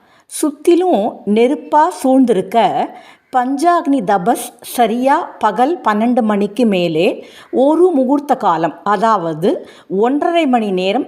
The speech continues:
செய்ய வேண்டிய தபஸ். இதை அர்ஜுனன் அந்த நேரத்திலே தான் செஞ்சிருக்காருன்னு சிற்பத்துல காட்ட முடியாது இல்லையா? அதனால சிற்பத்தோட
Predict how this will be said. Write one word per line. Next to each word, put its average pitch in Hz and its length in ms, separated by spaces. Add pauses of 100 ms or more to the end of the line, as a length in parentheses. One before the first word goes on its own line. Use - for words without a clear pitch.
செய்ய 269 400
வேண்டிய 202 420
தபஸ். 165 480 (460)
இதை 269 280 (160)
அர்ஜுனன் 247 600 (220)
அந்த 240 300
நேரத்திலே 285 580
தான் 262 240
செஞ்சிருக்காருன்னு 247 920 (400)
சிற்பத்துல 359 640 (200)
காட்ட 262 400
முடியாது 208 480
இல்லையா? 170 380 (400)
அதனால 254 520 (560)
சிற்பத்தோட 311 720